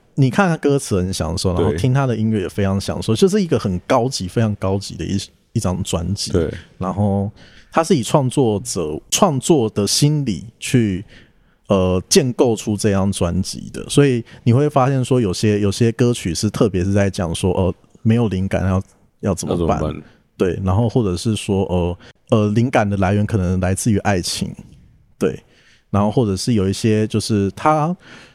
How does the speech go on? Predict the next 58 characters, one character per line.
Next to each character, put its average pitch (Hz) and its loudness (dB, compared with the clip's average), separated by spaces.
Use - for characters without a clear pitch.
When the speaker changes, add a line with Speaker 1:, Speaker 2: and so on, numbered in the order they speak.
Speaker 1:
他 202 2
的 147 2
原 120 2
型 107 0
是 123 0
跟 110 0
这 - -4
个， - -8
因 165 6
为 185 2
马 117 0
拉 110 2
美 95 -2
是 101 0
文 123 4
艺 156 0
复 147 0
兴 123 0
时 - -6
期 - -4
的 85 0
一 87 -2
个， - -4
一 98 -2
个 90 0
象 160 2
征 127 0
主 92 -4
义 98 2
的 85 0
一 87 -2
个， 82 -2
呃， 87 0
创 123 0
作 104 0
家， 98 0
我 98 2
忘 147 0
记 156 -2
他 139 -2
是 139 -2
画 131 0
家 113 -2
还 95 -2
是 107 -2
诗 98 0
人。 82 2
Speaker 2:
画 - -2
家 82 -4
了。 80 -10
Speaker 1:
对， 101 2
啊， 131 2
画 160 2
家， 127 0
没 120 0
错， 110 -2
没 87 -4
错。 - -8